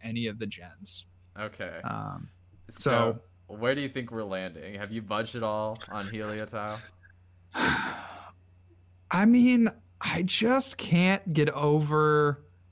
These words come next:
Speaker 1: 'cause I think Helioptile is kind of a lazy design, but I feel like Scatterbug is an even lazier design.
Speaker 2: <laughs>
Speaker 1: And, like, to me, Scatterbug looks less like a Pokemon than Helioptile.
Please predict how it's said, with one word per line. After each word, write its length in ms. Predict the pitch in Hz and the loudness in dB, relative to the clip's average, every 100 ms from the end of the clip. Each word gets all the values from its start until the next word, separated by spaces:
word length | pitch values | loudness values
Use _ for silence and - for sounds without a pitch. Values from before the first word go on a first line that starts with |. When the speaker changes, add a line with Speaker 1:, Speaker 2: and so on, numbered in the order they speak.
| _ - | _ -2
Speaker 1:
'cause 140 | 226 220 | 2 2
I 120 | 202 | 2
think 300 | - 240 262 | 2 0 0
Helioptile 800 | 185 180 190 190 190 175 175 165 | 0 0 0 0 0 2 2 0
is 100 | - | -2
kind 180 | 156 147 | -2 0
of 100 | 147 | -2
a 60 | |
lazy 380 | 123 123 131 131 | -4 -4 -4 -4
design, 640 | 127 113 113 117 127 131 - - | -6 -6 -6 -6 -6 -8 -14 -6
but 140 | 139 156 | 0 2
I 180 | 170 160 | 2 -2
feel 340 | - 165 196 | -2 0 2
like 160 | 208 190 | 2 0
Scatterbug 760 | - 127 135 160 156 156 147 | -2 -2 0 0 2 2 0
is 220 | 131 131 | -2 -4
an 100 | 127 120 | -4 -4
even 360 | 131 131 117 | -4 -2 -4
lazier 540 | 101 101 110 110 - 71 | -6 -8 -8 -8 -12 -12
design. 520 | - - - - - - - - 160 | -14 -14 -16 -20 -18 -16 -16 -14 -12
Speaker 2:
<laughs> 200 | 147 123 156 - 123 156 - - - - - - | -10 -10 -12 -12 -16 -16 -20 -18 -16 -16 -8 2
Speaker 1:
And, 140 | 170 | 4
like, 240 | 185 185 185 | 6 4 2
to 180 | 190 170 | 4 4
me, 520 | 147 160 214 262 262 - _ _ _ _ | 4 4 2 0 -2 -8 _ _ _ _
Scatterbug 1040 | - - 139 156 180 185 175 175 180 170 - _ - | -10 -2 0 2 2 4 4 4 4 2 -4 _ -6
looks 480 | 139 143 135 - - _ _ - | 0 2 0 -4 -6 _ _ -10
less 560 | 117 117 143 170 - | -4 0 0 0 0
like 180 | 180 180 | 0 0
a 60 | 180 | 2
Pokemon 680 | 185 180 180 180 185 180 139 | 2 0 0 0 0 0 -2
than 120 | 123 | -6
Helioptile. 880 | 113 123 123 127 123 120 123 127 | -4 -2 -2 -4 -4 -4 -2 -4